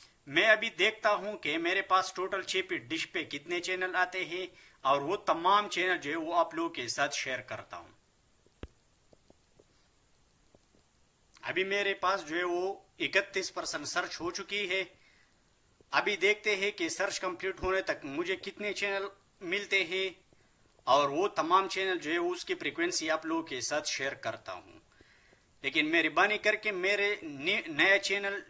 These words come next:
जो है, न, आ, Swat Dish Tips, इसे ज़रूर subscribe कीजिएगा और इस पर मैं आप लोगों के साथ वो तमाम इन्फॉर्मे-, information share कर लूँगा जो अभी तक आपके साथ किसी ने share नहीं किया होगा।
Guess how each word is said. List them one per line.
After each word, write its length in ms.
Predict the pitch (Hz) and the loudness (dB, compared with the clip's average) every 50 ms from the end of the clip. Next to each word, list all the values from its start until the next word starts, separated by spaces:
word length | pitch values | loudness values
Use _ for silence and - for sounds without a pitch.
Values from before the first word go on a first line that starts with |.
| - 165 | -14 -8
जो 160 | 151 151 160 | -4 -2 0
है, 220 | 170 185 196 202 185 - - - _ _ _ _ _ _ | 2 2 2 0 0 -4 -10 -20 _ _ _ _ _ _
न, 320 | 156 151 143 143 147 143 143 | -10 -8 -6 -6 -4 -2 0
आ, 300 | 139 143 143 143 147 - - - - _ _ - | 2 2 4 4 2 0 -2 -10 -20 _ _ -10
Swat 480 | - - - 160 170 185 202 - 151 | -8 -6 2 6 8 8 8 8 4
Dish 240 | 151 175 - - - - | 0 0 0 0 0 0
Tips, 380 | 196 156 - - - - - - _ _ _ _ _ _ _ _ _ _ - | 0 0 2 2 0 0 0 -8 _ _ _ _ _ _ _ _ _ _ -2
इसे 260 | 175 - - 202 196 | 0 2 2 2 2
ज़रूर 360 | 165 147 151 156 160 190 208 | 2 0 0 0 0 0 -2
subscribe 520 | 190 - 208 - - - 208 208 196 - - - | -2 -2 -2 -2 2 4 6 6 6 4 0 -4
कीजिएगा 560 | 196 190 170 190 190 190 180 190 190 190 175 - - _ _ _ _ _ _ _ _ _ - - _ _ _ _ _ - | -6 -4 0 0 0 2 2 2 2 2 0 -2 -10 _ _ _ _ _ _ _ _ _ -20 -20 _ _ _ _ _ 0
और 280 | 131 139 147 160 - 196 | 2 2 2 2 2 0
इस 140 | 208 - | -2 -2
पर 220 | - - 214 196 190 | 2 2 2 2 2
मैं 180 | 185 190 190 - | 2 0 0 4
आप 220 | - 190 196 196 202 | 4 4 2 2 0
लोगों 160 | 196 202 202 | 0 0 0
के 180 | 190 - 175 165 | 0 0 -2 -2
साथ 360 | - - 185 190 190 190 - | 2 4 4 4 4 2 -2
वो 140 | 165 190 196 | -6 -6 -4
तमाम 440 | - - 156 160 180 196 202 196 165 | -2 -2 0 4 4 4 4 4 0
इन्फॉर्मे-, 800 | 175 160 - 165 - 147 160 180 196 202 202 - - - - | -2 0 2 2 2 2 2 2 2 2 0 -2 -6 -8 -6
information 640 | 175 170 165 160 165 156 151 160 175 190 - 208 202 | -2 -2 0 2 2 2 4 2 2 2 2 0 -2
share 240 | 185 - 185 190 185 | 0 -2 0 0 0
कर 180 | 185 202 190 190 | 2 2 2 2
लूँगा 500 | 196 202 202 196 196 190 190 180 185 - - - _ _ - - _ _ _ - | 0 -2 -2 0 2 4 4 2 0 -6 -16 -20 _ _ -20 -20 _ _ _ -6
जो 160 | 123 151 170 202 | 0 2 2 4
अभी 280 | - 175 180 196 220 | 4 4 2 2 2
तक 240 | 214 - 170 - - | 0 -2 -2 0 2
आपके 560 | 180 185 190 - 190 - - _ _ - 175 170 | 2 2 2 0 -6 -16 -18 _ _ -4 -4 0
साथ 260 | - 185 185 185 - | 2 2 2 2 -2
किसी 220 | - 202 - - 190 | -4 -4 -4 -2 0
ने 120 | 185 175 | 0 0
share 280 | 165 - 180 190 185 - | 0 0 0 0 0 0
नहीं 220 | 160 185 202 185 | 0 0 0 -2
किया 220 | 165 - 156 147 131 | -2 -2 0 2 2
होगा। 420 | 120 113 110 101 104 95 92 | 2 0 -4 -6 -6 -8 -8